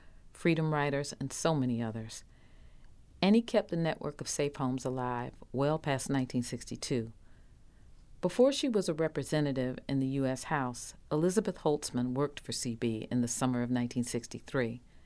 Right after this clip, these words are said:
She was a Harvard law student who'd found her way into the movement.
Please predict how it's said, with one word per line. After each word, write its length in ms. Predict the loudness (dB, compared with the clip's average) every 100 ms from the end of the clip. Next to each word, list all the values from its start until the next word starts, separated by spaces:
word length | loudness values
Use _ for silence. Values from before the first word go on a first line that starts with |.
| -20 -20 -20 -20 -12
She 220 | -2 2
was 120 | 2
a 60 | 2
Harvard 460 | 4 4 4 0 0
law 140 | -4
student 440 | -2 -2 0 -2 -4 -8
who'd 160 | -6 -2
found 300 | 0 2 0
her 60 |
way 260 | 0 0 0
into 220 | 0 -2
the 80 | -2
movement. 580 | 0 0 0 0 -2